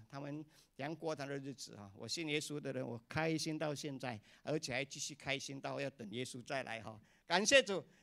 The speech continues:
所以简单跟你们讲一下，大概你知道我来历。哦，原来欧廖牧师是这样子的来历的。哦，我，我们不是那种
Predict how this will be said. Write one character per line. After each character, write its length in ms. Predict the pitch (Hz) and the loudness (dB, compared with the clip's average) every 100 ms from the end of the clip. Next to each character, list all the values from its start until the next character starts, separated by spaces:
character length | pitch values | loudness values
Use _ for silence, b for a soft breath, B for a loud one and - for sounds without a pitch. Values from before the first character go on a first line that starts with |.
| b - | b -4
所 100 | 208 | -2
以 60 | |
简 180 | - 180 | 2 6
单 140 | 220 214 | 6 6
跟 140 | 233 | 4
你 60 | 214 | 6
们 180 | 208 | 4
讲 180 | 202 175 | 6 6
一 60 | 196 | 6
下， 180 | 208 180 | 4 4
大 100 | 214 | 2
概 120 | 208 | 0
你 100 | 165 | 0
知 100 | 196 | 0
道 100 | 196 | 0
我 40 | |
来 160 | 139 165 | 2 0
历。 80 | 170 | 0
哦， 420 | 220 254 254 233 | -2 0 0 2
原 220 | 220 247 | 2 2
来 220 | 240 254 | 2 2
欧 180 | 254 240 | 2 2
廖 160 | 269 262 | 2 0
牧 160 | 269 | 2
师 220 | - 247 | 2 0
是 120 | 233 277 | -2 -4
这 140 | - | 2
样 180 | 254 247 | 2 2
子 200 | - 190 | 0 0
的 140 | 233 | 2
来 180 | 202 190 | 6 6
历 180 | 220 196 | 6 2
的。 180 | 202 202 226 B B | -2 -8 -10 B B
哦， 720 | - 170 185 180 160 147 139 131 135 135 | 2 6 6 6 4 2 -2 -8 -10 -8
我， 80 | 143 | -10
我 40 | |
们 180 | 143 170 | -8 -8
不 100 | 185 | -6
是 140 | 185 190 | -6 -4
那 180 | 185 | -4
种 240 | 175 151 | -4 -6